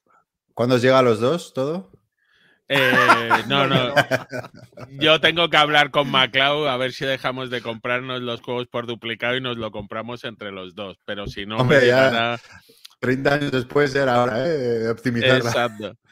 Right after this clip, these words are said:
Speaker 2: Pero si no, calculo que nos llegará por junio del dos mil veintitrés, <laughs> la, en la caja base.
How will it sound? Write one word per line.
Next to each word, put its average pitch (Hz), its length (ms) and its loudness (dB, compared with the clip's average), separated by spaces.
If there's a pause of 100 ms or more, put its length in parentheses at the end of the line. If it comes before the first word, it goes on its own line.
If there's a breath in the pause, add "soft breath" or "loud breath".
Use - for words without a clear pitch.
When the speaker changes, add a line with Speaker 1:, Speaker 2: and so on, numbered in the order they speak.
(140)
Speaker 2:
Pero 147 200 6
si 139 200 0
no, 156 220 2
calculo 151 560 2
que 151 100 2
nos 139 160 -2
llegará 131 440 2
por 139 180 -4
junio 151 340 -2
del 147 200 2
dos 131 160 -2
mil 143 180 0
veintitrés, 127 760 -2
<laughs> - 500 -4
la, 123 320 2
en 131 120 -2
la 131 140 2
caja 156 300 2
base. 127 460 -2